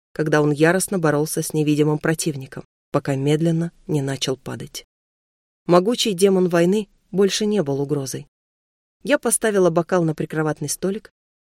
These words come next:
затем потянулась, чтобы убрать волосы с его лба.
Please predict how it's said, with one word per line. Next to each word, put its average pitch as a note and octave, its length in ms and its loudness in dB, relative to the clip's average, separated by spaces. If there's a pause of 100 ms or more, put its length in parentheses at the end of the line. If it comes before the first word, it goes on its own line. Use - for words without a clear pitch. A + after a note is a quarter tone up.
затем F3+ 340 2
потянулась, A#3+ 720 0
чтобы F3+ 360 0
убрать F3+ 340 0
волосы E3+ 400 -2
с - 100 -4
его D3 200 -4
лба. C3+ 260 -8